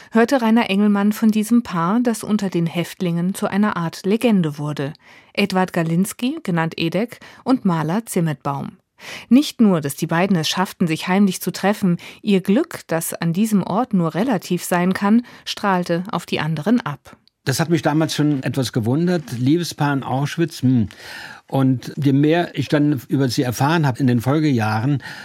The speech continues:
Speaker 2: umso mehr habe ich dann rausbekommen,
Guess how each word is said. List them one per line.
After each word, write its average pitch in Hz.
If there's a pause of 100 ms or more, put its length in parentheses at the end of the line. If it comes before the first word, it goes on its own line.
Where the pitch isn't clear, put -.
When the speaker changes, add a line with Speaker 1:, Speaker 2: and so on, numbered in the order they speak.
Speaker 2:
umso 135
mehr 131
habe 139
ich 131
dann 135
rausbekommen, 135